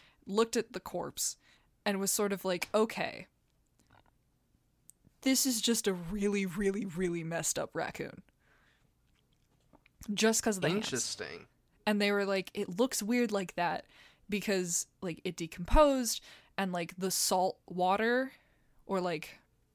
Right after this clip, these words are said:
Speaker 1: the fact that it was just in water for a really long time had removed the animal's hair and some of the flesh."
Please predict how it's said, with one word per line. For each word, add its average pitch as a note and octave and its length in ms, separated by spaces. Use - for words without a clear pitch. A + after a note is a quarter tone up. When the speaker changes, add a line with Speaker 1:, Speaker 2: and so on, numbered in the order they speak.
Speaker 1:
the G3 80
fact - 240
that F#3+ 100
it F3+ 40
was F3 120
just E3+ 120
in F3 180
water D#3 260
for E3+ 140
a E3 40
really D#3+ 180
long D#3+ 180
time E3+ 220
had E3+ 160
removed E3 460
the E3 140
animal's E3 300
hair E3 260
and E3 160
some D3+ 140
of - 80
the - 80
flesh." - 520